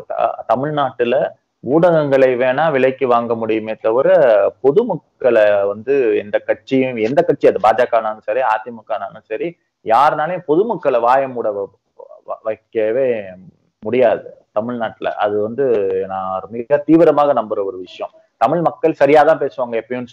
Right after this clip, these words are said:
சொல்லல, ஆனால் அவங்க பேசுவாங்க. அவங்க இப்ப அவங்கள நீங்க வாய் அடைக்கவே, அஹ், முடியாது. என்ன ஆச்சு அப்படின்னா இந்த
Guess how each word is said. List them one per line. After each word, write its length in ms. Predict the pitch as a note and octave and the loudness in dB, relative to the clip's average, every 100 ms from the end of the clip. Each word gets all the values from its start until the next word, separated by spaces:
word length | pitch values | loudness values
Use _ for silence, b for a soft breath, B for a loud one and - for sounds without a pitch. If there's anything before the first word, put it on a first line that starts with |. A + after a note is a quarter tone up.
| A2 | -2
சொல்லல, 240 | A2+ F2+ | -2 -2
ஆனால் 340 | G#2 G2 B2+ | -6 -6 -4
அவங்க 340 | C#3+ A#2 A#2+ D#3+ | -2 -4 -6 -4
பேசுவாங்க. 500 | D3 E3 D3+ G2 E2+ - | 0 -2 -4 -8 -8 -10
அவங்க 300 | G#2+ A2 G#2 | -8 -4 -6
இப்ப 260 | G2 G2 | -4 -6
அவங்கள 200 | G#2 G2+ G2 F#2+ | -6 -6 -8 -10
நீங்க 140 | - G2+ | -18 -2
வாய் 220 | A#2 C3 | 0 0
அடைக்கவே, 800 | A2+ - B2+ B2+ C3+ B2+ G#2+ E2 - - _ _ - | -2 -6 -8 -6 -2 0 0 -2 -8 -14 _ _ -20
அஹ், 400 | - - G#1+ F2 | -20 -20 -20 -20
முடியாது. 520 | F#2+ G#2+ A#2 F2+ - - _ _ _ | -8 0 2 2 -2 -20 _ _ _
என்ன 320 | G#2 A#2+ A3+ | 0 0 0
ஆச்சு 500 | G#3+ D#3 C#3+ D3 C3+ | 2 2 0 0 2
அப்படின்னா 520 | - G2 F2+ E2+ A2+ | 2 -4 -10 -8 -6
இந்த 500 | C#3 G#2+ G#2 G2+ G2 | -6 -2 -2 0 -2